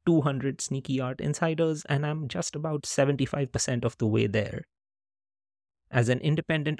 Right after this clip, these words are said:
artist, writer, and podcaster, I am looking for the committed fans whose support allows me to do all the things that I want to do.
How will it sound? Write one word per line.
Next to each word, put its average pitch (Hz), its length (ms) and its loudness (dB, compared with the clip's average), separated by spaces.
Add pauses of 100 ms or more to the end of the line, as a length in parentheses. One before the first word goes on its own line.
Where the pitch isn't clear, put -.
artist, - 500 -4 (140)
writer, 123 480 4
and 110 240 2
podcaster, 131 680 2 (420)
I 165 100 2
am 170 180 4
looking 135 420 4
for 123 300 2
the 117 80 0
committed 120 480 0
fans 104 560 -2
whose 139 160 -4
support 127 560 -2 (360)
allows 123 440 0
me 117 220 0
to 110 120 -2
do 110 420 0 (240)
all 160 260 -2
the 127 120 -6
things 110 440 -2
that 110 220 0
I 107 200 2
want 110 380 0
to 110 80 -2
do. 101 200 -2